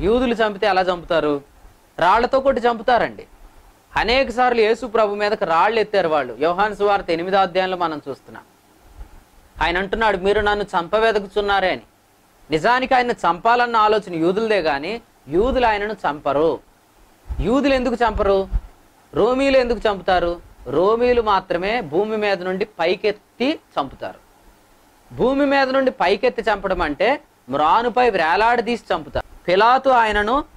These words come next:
అప్పగించాడు, పిలాతుకు దేవుడే ఆయనను అప్పగించాడు. యూదులు ఆయనను చంపలేదు, కానీ పిలాతు చేతికి ఆయన అప్పగించారు. ఎందుకనంటే పిలాతు మాత్రమే భూమి మీద నుండి పైకెత్తి ఆయనను సిలువేశాడు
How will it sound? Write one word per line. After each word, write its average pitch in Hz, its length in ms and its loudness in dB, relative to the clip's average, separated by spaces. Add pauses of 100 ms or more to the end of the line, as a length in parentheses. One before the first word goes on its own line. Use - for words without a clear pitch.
(140)
అప్పగించాడు, 165 680 -2
పిలాతుకు 208 540 0
దేవుడే 208 420 4
ఆయనను 196 420 0
అప్పగించాడు. 143 600 -4 (260)
యూదులు 277 420 2
ఆయనను 262 280 2
చంపలేదు, 180 560 -2
కానీ 160 560 -2
పిలాతు 196 460 0
చేతికి 185 240 -2
ఆయన 160 160 -4
అప్పగించారు. 123 560 -8 (460)
ఎందుకనంటే 214 760 0 (460)
పిలాతు 233 380 2
మాత్రమే 226 640 0 (320)
భూమి 240 300 0
మీద 254 280 2
నుండి 220 180 0
పైకెత్తి 190 760 -2 (400)
ఆయనను 165 560 0 (240)
సిలువేశాడు 156 840 -2